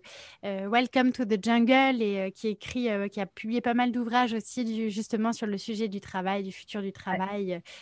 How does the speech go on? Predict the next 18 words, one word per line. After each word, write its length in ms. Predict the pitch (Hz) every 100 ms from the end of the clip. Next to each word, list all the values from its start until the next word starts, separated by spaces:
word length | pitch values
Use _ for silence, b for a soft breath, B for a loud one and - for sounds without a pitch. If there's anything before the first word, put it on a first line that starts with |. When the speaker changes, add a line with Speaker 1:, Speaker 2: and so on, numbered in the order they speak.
| B
Speaker 1:
euh, 40 | 185
l'histoire 600 | 208 254 - 254 254 254
du 100 | 214
travail. 520 | - 208 202 262 240 B B B -
Euh, 420 | 220 202 190 185 190 -
est-ce 120 | 208
qu'il 80 | 240
y 40 |
a 40 | 208
d'autres 280 | 269 -
choses 240 | 240 247 247
qui 140 | -
t'inspirent 480 | - 190 - - 277
au 80 | 233
quotidien 640 | - 247 - 208 226 269
pour, 260 | 285 240 180
euh, 200 | 180 175 175 B B B -
euh, 240 | 214 196